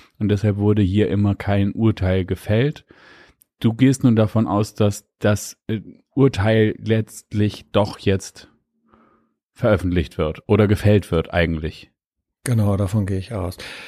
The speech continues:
Speaker 2: Wir haben mit einem Verfassungsrechtler damals gutachterlich begleitet, ähm, vom Verein Ärztinnen und Ärzte für individuelle Impfentscheidung.
Speaker 1: An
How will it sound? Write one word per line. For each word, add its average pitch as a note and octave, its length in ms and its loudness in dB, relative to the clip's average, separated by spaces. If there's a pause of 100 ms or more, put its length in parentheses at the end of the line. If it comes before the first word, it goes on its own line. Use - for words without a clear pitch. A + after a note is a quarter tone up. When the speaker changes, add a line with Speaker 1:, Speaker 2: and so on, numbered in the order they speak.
(300)
Speaker 2:
Wir G2 240 2
haben C3 600 2
mit A#2 300 -2
einem G#2 300 2
Verfassungsrechtler A2 1000 -2
damals G2+ 540 0
gutachterlich A2+ 720 -2
begleitet, G#2 1040 -2
ähm, G2 300 2
vom F#2+ 300 -2
Verein G2+ 640 0 (420)
Ärztinnen G#2 480 0
und F#2+ 120 -2
Ärzte G2+ 280 -2
für - 140 -6
individuelle G2+ 380 0
Impfentscheidung. G2 760 0 (2000)
Speaker 1:
An A#2+ 420 2